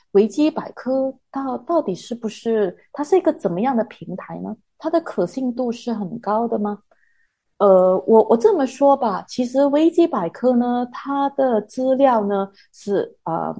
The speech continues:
因-，因为是每个人都可以编辑的原因，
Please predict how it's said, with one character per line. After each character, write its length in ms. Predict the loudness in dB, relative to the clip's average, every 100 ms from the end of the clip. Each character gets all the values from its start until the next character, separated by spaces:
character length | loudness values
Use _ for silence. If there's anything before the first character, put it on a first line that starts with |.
| -14 _
因-， 200 | 0 0
因 160 | 0 0
为 200 | 2 0
是 340 | 0 0 0
每 180 | 0 -2
个 120 | 0 0
人 220 | 0 0
都 160 | -2
可 220 | -2 -6 -8
以 180 | -10 -6
编 280 | -2 2 0
辑 200 | -2 -6
的 120 | -6
原 320 | -8 -10 -10 -4
因， 260 | -2 -2